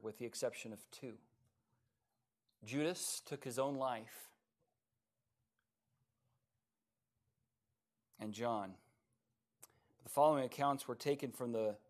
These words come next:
book Martyr's Mirror. Here's what happened to Simon Peter, the one who was willing to follow and, and, uh, submit to the Lord. He was crucified upside down in Rome by Nero. Andrew, he was crucified at,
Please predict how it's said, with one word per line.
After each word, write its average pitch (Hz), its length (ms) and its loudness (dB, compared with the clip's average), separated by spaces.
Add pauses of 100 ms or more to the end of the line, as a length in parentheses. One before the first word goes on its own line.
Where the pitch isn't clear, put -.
(420)
book 135 260 4
Martyr's 127 480 4
Mirror. 120 440 -6 (760)
Here's 165 140 4
what 165 120 2
happened 175 300 8
to 127 80 -2
Simon 127 300 0
Peter, 117 340 -10 (540)
the 135 80 -4
one 143 220 2
who 143 120 0
was 127 140 0
willing 139 320 -2
to 123 220 0 (180)
follow 139 520 6
and, 110 160 -6 (840)
and, 117 220 -2
uh, 117 100 6
submit 131 500 2
to 123 80 -8
the 120 120 2
Lord. 113 300 0 (500)
He 135 100 0
was 135 160 2
crucified 143 640 8
upside 131 400 6
down 127 300 6
in 117 160 -4
Rome 123 300 2
by 113 120 4
Nero. 117 500 0 (1400)
Andrew, 143 420 4
he 135 160 -2
was 135 160 -2
crucified 139 580 4
at, 123 120 6